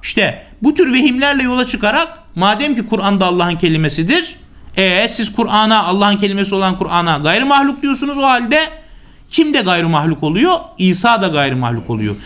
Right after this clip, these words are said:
Nasıl Kur'an kadim? İsa da kadim. O halde Tanrı oluyor değil mi? O halde ne oluyor? Tanrı oluyor. Allah oluyor onların için. Heh, yani Müslümanların akidesini bozmak için bozmuş da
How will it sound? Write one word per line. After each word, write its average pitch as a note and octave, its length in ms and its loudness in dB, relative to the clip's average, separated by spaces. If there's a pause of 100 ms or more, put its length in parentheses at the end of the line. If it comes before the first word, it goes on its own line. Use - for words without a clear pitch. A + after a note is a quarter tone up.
(160)
Nasıl A#3 280 0
Kur'an A3+ 320 0
kadim? G#3+ 400 -2 (1300)
İsa C#3 420 2
da A3 220 -2 (320)
kadim. A#2+ 340 0 (1120)
O C3+ 120 2
halde F3 260 2
Tanrı D#3+ 280 2
oluyor A#2+ 280 2
değil D4+ 220 2
mi? G#2 180 -4 (760)
O B2+ 80 2
halde D#3+ 240 4
ne A#3 60 4
oluyor? A3 340 2 (920)
Tanrı D#3 280 4
oluyor. G#2 340 2 (360)
Allah D#3+ 240 2
oluyor A2+ 340 2
onların F#2 280 -4
için. - 220 -16 (340)
Heh, C3 140 0 (300)
yani D#3 220 2
Müslümanların G3+ 500 2
akidesini F#3+ 480 0
bozmak F#3 300 0
için D#3 160 0
bozmuş G3+ 440 2
da F#2+ 120 -2